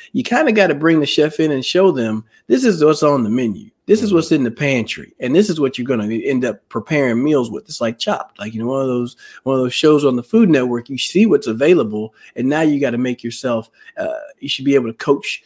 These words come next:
Speaker 1: these guys into that position. Uh, so to me, it needs to work the other way around. You need to
Speaker 2: Okay.
Speaker 1: find an, an offensive coordinator that's gonna say, "Okay, I like what I see in Sam Howell or Taylor, Taylor Heinicke. I love what I got at receiver. Let me find ways to get those guys open."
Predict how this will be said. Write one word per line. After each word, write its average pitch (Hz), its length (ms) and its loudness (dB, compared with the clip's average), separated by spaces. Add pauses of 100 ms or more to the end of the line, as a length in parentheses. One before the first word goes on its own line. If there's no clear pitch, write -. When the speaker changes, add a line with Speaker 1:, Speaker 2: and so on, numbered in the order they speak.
(160)
Speaker 1:
these 123 180 0
guys 123 260 -2
into 120 200 -6
that 117 180 -4
position. 139 520 -4 (360)
Uh, 101 440 -6
so 135 580 2
to 131 120 -4
me, 180 520 4 (440)
it 156 160 0
needs 220 220 6
to 151 120 0
work 143 240 4
the 131 140 0
other 135 180 2
way 120 220 -2
around. 107 520 -8
You 107 100 -8
need 135 180 -2
to 127 80 -10
Speaker 2:
Okay. - 80 -16
Speaker 1:
find 131 320 -2
an, 123 160 -4
an 123 160 -4
offensive 131 560 -4
coordinator 127 500 2
that's 117 240 -4
gonna 131 220 -4
say, 123 240 0
"Okay, 123 260 -2
I 117 80 0
like 127 320 0
what 131 80 -2
I 123 80 -4
see 127 300 -2
in 117 100 -4
Sam 123 300 -2
Howell 117 320 -4
or 113 40 -8
Taylor, 120 320 -4
Taylor 123 320 -2
Heinicke. 117 440 -4
I - 20 -2
love 120 220 -4
what 117 120 -6
I 113 80 -4
got 120 200 -4
at 113 80 -4
receiver. 113 580 -4 (300)
Let 131 160 2
me 139 80 2
find 131 360 0
ways 127 200 -2
to 110 80 -10
get 123 240 -6
those 120 220 -4
guys 110 360 -6
open." 113 280 -8